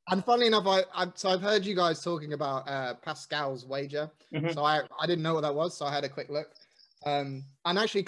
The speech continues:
Speaker 1: I kind of got it in the sense that, like, yeah, I, I get it. Like, you know, why not just, like,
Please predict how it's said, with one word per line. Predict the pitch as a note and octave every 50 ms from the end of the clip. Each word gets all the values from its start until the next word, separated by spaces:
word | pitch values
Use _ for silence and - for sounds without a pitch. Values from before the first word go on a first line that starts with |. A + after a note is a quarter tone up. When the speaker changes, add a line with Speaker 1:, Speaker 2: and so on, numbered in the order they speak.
| F#3+ -
Speaker 1:
I | F#3
kind | - - F#3 G3+ G3+
of | F#3+ E3+
got | - E3+ F3+ G3
it | B3 B3+ -
in | F#3 F3
the | F3+ F3+ E3
sense | - F#3 F#3 F#3 F3+ F3
that, | - E3 D#3+
like, | E3 E3 F3 A3+ D#4+ F#4+ C4+ E3+ -
yeah, | F#3+ B3 D#4 - B2+ -
I, | C#3+ D3+ C#3 -
I | D#3+ D#3
get | D#3 F3+ G3+ A#3
it. | G3 C#3+ - D#3
Like, | D3+ D3 D3 C#3+ F3+
you | F3+
know, | F#3+ D#3+ C#3+
why | C#3 D3 E3+ G#3 A3 F#3+
not | F3 G3+ G3+ D#3+ -
just, | - D#3+ C#3+ -
like, | D3+ D3+ C#3+ C3+